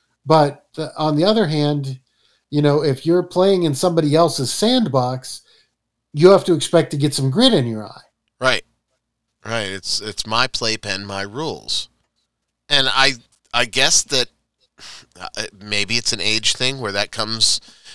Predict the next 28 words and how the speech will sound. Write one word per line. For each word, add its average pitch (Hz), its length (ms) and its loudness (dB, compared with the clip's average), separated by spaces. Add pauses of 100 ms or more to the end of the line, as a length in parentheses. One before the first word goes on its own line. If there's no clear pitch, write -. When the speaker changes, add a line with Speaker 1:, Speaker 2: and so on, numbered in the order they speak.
(140)
Speaker 2:
and 107 160 -4
we 113 80 -6
sort 110 260 -2
of 104 80 -8
have 104 220 0
that 110 200 -4
understanding. 101 1000 -6 (760)
Maybe 135 340 2
it's 143 220 0
an 120 100 -2
in-person 117 800 -2
thing, 170 440 -8 (480)
because 120 320 -2
I 120 120 4
am 151 380 0
getting 156 320 -2
the 113 100 -6
feeling 107 560 -4
that 104 120 -6
a 101 60 -6
lot 117 320 0
of 113 160 -8
these 107 920 -2 (460)
incidents 110 640 -2
are 98 80 -4
happening 120 500 -2
online. 92 800 -4 (760)
Speaker 1:
Okay. 160 380 -4